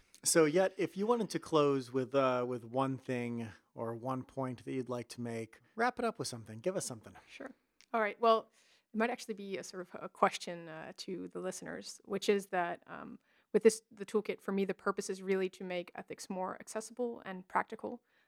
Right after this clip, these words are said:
Speaker 2: um, within a design process. So I'm actually, uh, looking for, for cases, companies, uh, designers, freelancers, doesn't really matter. But if you're actually practicing design and you're open for using these tools and, and providing some feedback on that, that would be really great.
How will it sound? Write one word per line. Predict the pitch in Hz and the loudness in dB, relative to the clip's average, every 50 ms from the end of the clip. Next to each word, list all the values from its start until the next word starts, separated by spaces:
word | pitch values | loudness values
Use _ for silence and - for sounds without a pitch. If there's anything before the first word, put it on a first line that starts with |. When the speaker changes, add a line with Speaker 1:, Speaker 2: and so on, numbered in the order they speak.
| _ _ | _ _
Speaker 2:
um, | - 208 196 196 190 185 185 - 208 | -10 -8 -6 -8 -8 -10 -10 -6 -2
within | 196 180 - 190 185 | -2 0 0 0 -2
a | 185 | 0
design | 175 185 180 180 180 190 | -2 -4 -6 -6 -10 -10
process. | 190 - 180 196 - - - - - - - _ _ _ _ _ _ _ _ | -8 -6 -8 -8 -6 -8 -14 -14 -16 -18 -20 _ _ _ _ _ _ _ _
So | - - - 196 190 190 190 - - _ | -2 2 2 4 4 2 0 -4 -6 _
I'm | - 202 214 | -4 -4 -4
actually, | 214 - - - 214 196 190 185 180 | -4 -8 -8 -8 -8 -8 -6 -6 -6
uh, | 170 170 175 185 - _ _ _ | -6 -8 -10 -14 -16 _ _ _
looking | 208 190 208 - 220 196 190 190 185 | 4 4 4 4 4 -2 -2 -6 -10
for, | - - - 185 180 | -10 -4 -4 -2 -2
for | 180 - 190 | -2 -6 -8
cases, | - - 180 185 - - 277 285 277 - - - 190 | -6 -4 -4 -4 -4 -6 -12 -14 -14 -16 -16 -16 -10
companies, | - - 208 202 220 208 196 196 196 196 190 - - - _ | -2 -2 -2 0 0 -2 -2 -2 -4 -4 -6 -12 -14 -16 _
uh, | - - - - - | -16 -14 -12 -12 -6
designers, | - 185 190 202 202 202 196 190 190 185 185 - - - - | -4 -2 0 0 0 0 0 -2 -4 -6 -8 -12 -14 -4 -2
freelancers, | 214 208 202 190 185 180 - - 180 175 185 - - _ _ _ _ _ _ _ | -2 -2 0 -4 -6 -8 -8 -8 -8 -8 -8 -10 -20 _ _ _ _ _ _ _
doesn't | 214 202 214 208 | 0 2 2 -2
really | 196 185 185 180 | -2 -2 -4 0
matter. | 180 190 202 220 240 247 | 2 2 2 4 2 0
But | 240 - 180 - | 0 -2 -4 -4
if | - 208 - - | -4 -6 -2 0
you're | 190 190 190 190 190 - _ - | 2 2 2 0 -2 -4 _ -6
actually | 175 - - - - 196 | -6 -6 -6 -8 -10 -4
practicing | - - 233 240 - 226 - 214 202 | 2 2 2 2 2 -6 -4 -4 -4
design | 190 190 190 185 180 175 175 175 - | -4 -4 -4 -4 -4 -4 -6 -6 -8
and | - 185 | -8 -6
you're | 185 190 190 - | -4 -2 -2 -2
open | - 196 190 196 185 175 - _ | -2 -4 -4 -4 -8 -8 -10 _
for | - 185 - - - _ _ _ _ _ _ _ | -6 -6 -4 -6 -8 _ _ _ _ _ _ _
using | 214 214 214 220 220 208 | 2 2 4 2 0 0
these | 202 196 190 | -2 -6 -10
tools | - - 185 175 180 180 180 185 - - | -10 -8 -6 -6 -6 -6 -8 -10 -14 -14
and, | - 190 185 180 180 - | -12 -12 -12 -12 -12 -12
and | - - - 185 190 190 _ | -12 -12 -10 -12 -12 -14 _
providing | - 196 - 196 190 190 | -2 4 4 4 4 4
some | 190 - 175 | -4 -8 -12
feedback | - - 202 180 175 175 - | -10 -10 -6 -2 -2 -2 -2
on | - 190 190 | -6 -10 -8
that, | 185 185 - | -8 -8 -6
that | - - - | -8 -8 -8
would | 185 190 | -8 -10
be | 196 190 | -10 -10
really | 196 196 190 190 185 | -8 -8 -8 -8 -4
great. | 190 196 220 262 - | -2 -2 -2 -2 -4